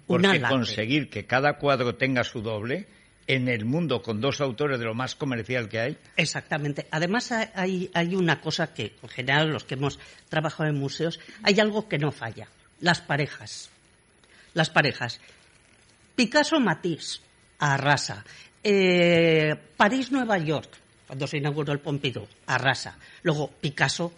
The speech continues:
Speaker 1: Lautrec, tiene que arrasar porque es que no va a haber ni, ni otro momento histórico que se pueda gastar tanto dinero,
Speaker 2: Claro.
Speaker 1: <laughs> para empezar, porque, eh, solo en seguros costará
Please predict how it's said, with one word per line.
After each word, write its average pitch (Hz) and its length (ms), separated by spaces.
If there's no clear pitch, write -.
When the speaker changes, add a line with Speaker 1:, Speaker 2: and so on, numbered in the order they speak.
Speaker 1:
Lautrec, 208 520
tiene 151 280
que 180 80
arrasar 185 560
porque 175 260
es - 80
que - 260
no 185 260
va 160 100
a - 20
haber 120 260
ni, 170 440
ni 175 240
otro 196 280
momento 143 340
histórico 170 520
que 180 120
se 170 120
pueda 175 260
gastar 143 560
tanto 135 280
dinero, 123 400
Speaker 2:
Claro. 147 180
Speaker 1:
<laughs> 180 100
para 139 200
empezar, 135 480
porque, 120 400
eh, 104 140
solo 131 260
en 131 60
seguros 123 500
costará 107 540